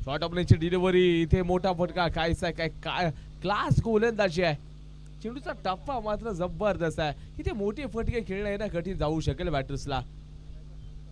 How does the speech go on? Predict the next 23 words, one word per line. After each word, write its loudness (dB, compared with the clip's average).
वेग 2
देखील -2
आहे, 0
चांगली -2
line, 0
चांगला -4
length -2
आपल्याला -4
बघायला -4
मिळते 0
आणि -8
तोच -2
वेग 2
आपण -2
बघायला -2
गेला -2
तर, -4
आ, 2
कुठेतरी 0
त्याची -4
ताकद -4
बनली 0
गोलंदाजाची. 0